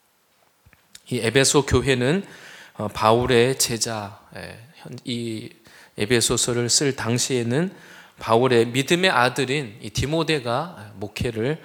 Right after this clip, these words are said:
하고 있었습니다. 이 에베소라는 것은 우상 아데미를 섬기는 이런 곳이었습니다. 그래서 우상이 아주 번성하고, 그리고, 어, 항구에 있는 도시이기 때문에 무역을 통해서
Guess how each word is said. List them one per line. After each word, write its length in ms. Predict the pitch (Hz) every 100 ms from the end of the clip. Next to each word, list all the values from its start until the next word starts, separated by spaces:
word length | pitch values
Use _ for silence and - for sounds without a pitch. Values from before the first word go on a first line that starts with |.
| -
하고 320 | - 135 139
있었습니다. 760 | 120 - 110 - - 78 - 110 _ _ _ _ _ _ -
이 160 | 165
에베소라는 720 | 110 113 147 143 160 156 147 147
것은 400 | 123 - 170 107 - - - - - -
우상 560 | - 151 143 156 156 175
아데미를 720 | 131 107 131 165 185 160 151 160
섬기는 800 | - 180 175 151 127 151 104 117
이런 260 | 117 127
곳이었습니다. 800 | 123 107 131 - - 113 - - - _ _ _ _
그래서 240 | - 101 113
우상이 460 | 120 139 170 151 156
아주 480 | 120 - 196 196 -
번성하고, 920 | 147 160 160 190 156 117 143 - - - - - - -
그리고, 640 | - 147 127 135 180 196 - _
어, 80 | -
항구에 580 | 117 196 202 202 214 214
있는 320 | 160 151 156
도시이기 520 | - 131 - 151 143
때문에 540 | 151 117 107 143 120 110
무역을 640 | 110 120 135 139 123 123
통해서 720 | 117 143 135 117 - 120 165